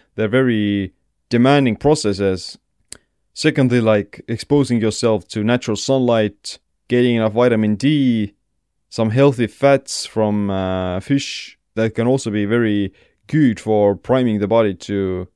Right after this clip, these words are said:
function at its peak. Exercise is also, like, a nootropic, because it, uh, raises B D N F and, uh, grows new brain cells. So cardio and even hit type of st-, type of training, they will literally, like, light up your brain, and, uh, you will think faster after, after exercise.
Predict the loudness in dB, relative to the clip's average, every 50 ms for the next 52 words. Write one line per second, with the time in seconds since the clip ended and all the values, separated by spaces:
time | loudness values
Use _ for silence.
0 | _ _ _ _ 2 2 2 2 0 -2 -2 -2 -2 -2 -4 -6 -8 _ _ -6
1 | -4 -4 -4 -4 -8 -10 -8 -6 -6 -6 -6 _ -16 -20 -20 -20 _ _ _ _
2 | 0 0 0 0 -2 -4 0 2 4 4 4 2 2 2 2 2 2 0 0 0
3 | 2 2 2 0 0 -2 -2 -2 0 0 0 0 0 -2 -6 -6 -8 -12 -10 -6
4 | -2 0 0 0 -2 -4 -8 _ _ _ _ -8 -6 -6 -6 -6 -6 -4 -2 -2
5 | 0 0 0 0 0 -2 -4 -4 -4 -4 -2 -2 -2 -2 -2 -2 -4 -6 -12 -20
6 | -14 -8 -6 -4 -4 -4 -4 -4 -2 -2 -2 -2 -2 0 0 2 2 0 0 -2
7 | -2 0 0 0 0 -2 -2 -2 0 0 0 -2 -6 -10 -18 _ _ _ -10 -10
8 | -8 -2 2 4 4 4 4 2 2 2 2 2 2 0 0 -2 -2 -2 -2 -4
9 | -6 -4 -4 -4 -4 -4 -6 _ -6 -4 -2 -2 -2 -4 -10 -12 -12 -16 -20 -20
10 | -20 -10 -4 -2 -2 -2 -2 -6 -10 -6 -4 -2 -2 -2 -2 -2 -4 -6 -8 _
11 | _ _ _ _ _ _ -4 -2 -2 0 0 0 0 0 -2 -2 -2 0 0 0
12 | -2 -2 -4 -2 -2 0 -2 -2 0 0 2 2 2 2 2 0 0 0 0 -2
13 | -4 -4 -2 0 0 0 2 0 -2 -4 -6 -8 -10 -12 -10 -8 -6 -6 -4 -4
14 | -4 -4 -4 -2 -4 -4 -6 -4 -4 -4 -4 -4 -2 -2 -2 0 -2 -2 -4 -4
15 | -2 -2 0 -2 -2 -4 -4 -4 -4 -2 -2 -4 -4 -4 -4 -4 -4 -4 -6 -10
16 | -8 -6 -6 -6 -6 -8 -14